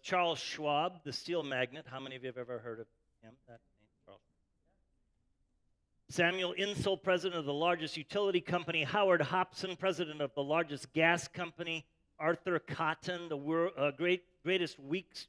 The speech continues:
wheat speculator in the world, Richard Whitney, the president of the New York Stock Exchange, Albert Fall, a member of the president's cabinet, Leon Fraser, bank, uh, president of the Bank of International Settlements, Jesse Livermore, the great bear on Wall Street,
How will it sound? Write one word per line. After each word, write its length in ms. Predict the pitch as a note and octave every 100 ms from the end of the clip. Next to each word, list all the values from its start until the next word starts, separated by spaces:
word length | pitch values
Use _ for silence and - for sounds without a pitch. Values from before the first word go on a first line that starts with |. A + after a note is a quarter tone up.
| -
wheat 360 | D3+ G#3 - - _
speculator 580 | - - F#3 F#3 F#3+ F3+
in 80 |
the 60 | E3
world, 240 | E3+ F3+ - _ -
Richard 480 | F3+ A3 G#3 E3+ D3+
Whitney, 260 | G#3 F#3+
the 100 | F#3
president 480 | D3+ F#3 F3+ F#3 E3
of 140 | C#3+
the 80 | -
New 160 | C#3+ E3
York 260 | F#3+ D#3+
Stock 360 | - - F#3 F3+
Exchange, 640 | F3+ - - E3+ D#3+ F#3 - _ _
Albert 300 | D#3+ F#3+ G3+ - -
Fall, 300 | E3 E3+ F#3
a 20 |
member 320 | E3 F3+ G3+
of 140 | G3+ D#3
the 60 |
president's 580 | D3+ F#3 F#3+ F3 D#3 C#3
cabinet, 500 | - - D#3 C3+ D#3 - _ _ -
Leon 360 | D#3+ G#3 F3+ E3
Fraser, 380 | G3+ G3+ G3+ E3
bank, 400 | C#3+ D#3+ F#3 F#3 -
uh, 100 | D#3
president 380 | F#3+ G3 G3
of 100 | E3+
the 80 | C#3+
Bank 300 | C#3 F3 F#3
of 100 | D#3+
International 540 | E3+ F3 E3+ D#3+ - C#3
Settlements, 680 | - F#3+ F#3+ C#3 C3 - - _ _
Jesse 400 | - G3 - F#3+
Livermore, 500 | E3 G#3 F#3 D3+ D3
the 140 | C#3 C3+
great 500 | D3+ F3 F3 - -
bear 380 | F3+ F#3 E3
on 320 | D#3+ C#3+ C#3+ C#3+
Wall 180 | D#3+
Street, 400 | E3+ - C3+ C3